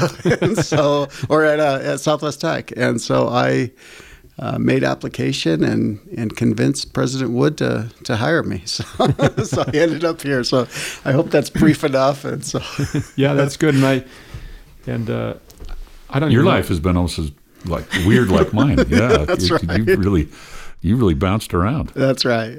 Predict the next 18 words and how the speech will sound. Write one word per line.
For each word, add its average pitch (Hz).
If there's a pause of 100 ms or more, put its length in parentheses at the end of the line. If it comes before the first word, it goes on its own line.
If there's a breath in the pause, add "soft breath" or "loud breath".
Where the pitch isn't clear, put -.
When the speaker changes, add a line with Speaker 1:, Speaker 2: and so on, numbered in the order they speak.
Speaker 1:
That's 127
right. 123
Yeah. 123 (120)
Speaker 2:
Well, 143
and 139
Will, 139
I'm 139
not 156
even 117
sure 131
your 120
hair's 131
red. 135
It 113
just, -
uh, 113 (340)
popped 127
out. 151